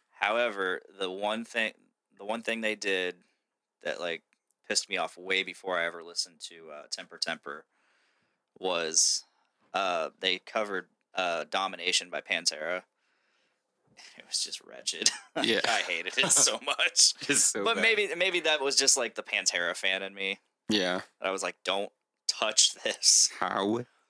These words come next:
Speaker 2: dare
Speaker 1: Well, 'cause,
Speaker 2: you?
Speaker 1: and it, that's because, like, I've heard a lot of, like, excellent Pantera covers.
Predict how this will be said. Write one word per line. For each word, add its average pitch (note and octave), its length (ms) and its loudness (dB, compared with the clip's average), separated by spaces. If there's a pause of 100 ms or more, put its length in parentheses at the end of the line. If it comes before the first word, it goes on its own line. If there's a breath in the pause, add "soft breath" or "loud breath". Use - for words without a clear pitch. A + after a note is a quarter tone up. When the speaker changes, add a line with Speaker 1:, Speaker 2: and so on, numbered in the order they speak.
(300)
Speaker 2:
dare G#2 360 2
Speaker 1:
Well, - 200 0
'cause, G3+ 180 0
Speaker 2:
you? G2 180 4
Speaker 1:
and F#2+ 80 2
it, E2 200 -4
that's G#3 180 0
because, A3+ 260 -2
like, D#3 240 -2
I've B2+ 140 -2
heard D3+ 460 -2 (320)
a C3+ 100 2
lot A#2+ 400 0
of, G#2+ 180 -2
like, G2 240 -4 (100)
excellent A#2 580 2
Pantera G2 520 0
covers. D2+ 540 -8